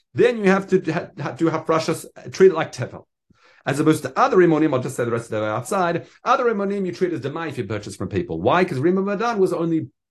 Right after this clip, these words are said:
produced by, uh, le-, from lands of Nochrim. That's why it's considered Vadai. Okay. What do we see from here? So let's go back to the Gemara.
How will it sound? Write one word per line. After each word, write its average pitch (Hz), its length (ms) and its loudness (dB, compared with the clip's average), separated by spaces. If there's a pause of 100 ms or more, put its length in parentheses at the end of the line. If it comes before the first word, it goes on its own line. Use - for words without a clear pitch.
produced 131 600 -6
by, 113 340 -4
uh, 104 140 -8 (180)
le-, 117 140 -4
from 113 160 0
lands 110 240 0
of 101 80 -4
Nochrim. 107 340 0
That's 104 180 -4
why 98 100 -4
it's - 60 -10
considered 90 380 -8
Vadai. 71 360 -16 (460)
Okay. 123 520 2 (680)
What 170 200 4
do 190 40 8
we 175 120 8
see 156 180 4
from 127 220 2
here? 87 340 -8 (500)
So - 120 0
let's 196 120 4
go 202 80 2
back 170 160 2
to 147 60 -6
the 123 60 -2
Gemara. 98 420 -6